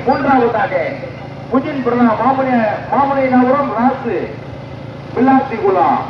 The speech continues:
நான்காவதாக வந்து கொண்டிருப்பது மயில் வீடு சுஜிதா ஆரியஸ் விருதம்பட்டி, ஐந்தாவதாக பரமசிவன்,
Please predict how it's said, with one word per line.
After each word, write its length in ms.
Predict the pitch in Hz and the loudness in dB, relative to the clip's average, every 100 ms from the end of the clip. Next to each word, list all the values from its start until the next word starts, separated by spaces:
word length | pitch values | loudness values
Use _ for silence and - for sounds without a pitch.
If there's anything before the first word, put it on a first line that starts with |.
| - - - | -10 -12 -4
நான்காவதாக 760 | 208 254 269 285 254 247 233 196 | 0 2 2 2 2 2 -2 -2
வந்து 220 | 202 226 | -4 0
கொண்டிருப்பது 680 | 262 233 220 196 185 170 160 127 - - - - - - | 0 2 -2 -4 -4 -2 -2 -2 -6 -8 -10 -12 -12 -2
மயில் 340 | 220 277 277 | 0 0 0
வீடு 200 | 240 226 208 233 | 0 2 0 -2
சுஜிதா 320 | 247 254 240 | -2 2 2
ஆரியஸ் 420 | 220 214 208 185 208 | 2 -2 -4 -4 -4
விருதம்பட்டி, 640 | 247 247 - - 523 453 - 233 - - - - - - - | -2 -2 0 -2 -2 -2 0 -2 -6 -10 -12 -12 -12 -10 -2
ஐந்தாவதாக 760 | 233 262 - 277 254 240 220 208 170 160 | 0 0 0 2 2 2 0 -2 -4 -2
பரமசிவன், 760 | 226 254 277 247 233 214 190 | 0 0 0 0 -2 -4 -4